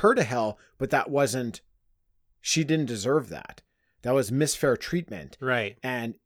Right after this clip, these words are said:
Speaker 1: in doing so, condemned himself to hell.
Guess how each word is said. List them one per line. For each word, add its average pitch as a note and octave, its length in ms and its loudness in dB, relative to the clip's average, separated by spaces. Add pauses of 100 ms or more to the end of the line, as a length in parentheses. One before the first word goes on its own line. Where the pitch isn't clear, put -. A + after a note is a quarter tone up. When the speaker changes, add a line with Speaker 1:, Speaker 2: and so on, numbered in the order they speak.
Speaker 1:
in D3 200 0
doing F#3+ 360 4
so, A2+ 500 -2 (720)
condemned C3+ 400 0
himself B2+ 420 0
to G2+ 100 -12
hell. - 320 -14